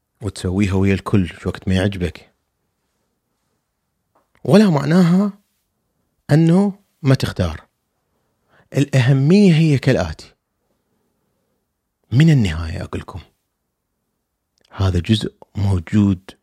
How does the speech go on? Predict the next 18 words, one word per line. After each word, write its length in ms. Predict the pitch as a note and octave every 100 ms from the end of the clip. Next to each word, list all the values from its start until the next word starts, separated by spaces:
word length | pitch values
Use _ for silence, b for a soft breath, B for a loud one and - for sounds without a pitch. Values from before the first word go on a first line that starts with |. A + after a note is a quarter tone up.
| - E2+
بالدي 400 | G2+ - G2+ F2+ F2
إن 120 | F2+
إيه 220 | G2 F#2+
مالتكم. 500 | E2 D#2 F2 - - - _ _ _ _ _ _ _ _ _ _ _ _ _ _ _ _ _ _ -
لا 60 | B2+
تسميه 540 | - G#2 F#2 F2 D#2+
حتى 400 | - - _ G#2
حق 380 | - - - -
من 160 | G2
حقوقي. 580 | F#2 F2+ - E2 - E2
لا، 180 | F#2+ D3
لا، 140 | D#3
لا، 180 | C#3+ C#3
لا، 100 | C3
هذا 300 | E2 G#2+ F#2+
بالدي 480 | E2+ C3 E3+ D#3+ B2+
إن 80 | A#2
إيه. 260 | F#2+ F2